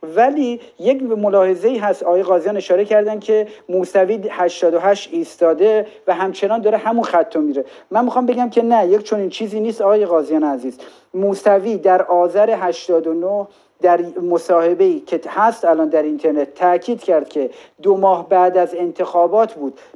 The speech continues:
ببینین این رو آذر هشتاد و نه میگه، دو ماه قبل از هست.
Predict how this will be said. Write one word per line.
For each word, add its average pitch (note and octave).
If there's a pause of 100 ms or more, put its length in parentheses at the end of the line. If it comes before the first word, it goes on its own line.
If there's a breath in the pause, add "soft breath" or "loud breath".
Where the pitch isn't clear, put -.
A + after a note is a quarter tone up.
ببینین A#3+
این A#3+
رو A3+
آذر F3+
هشتاد F3+
و E3+
نه F#3+
میگه، C#3+
دو F3+
ماه F#3+
قبل D#3
از D3
هست. C3+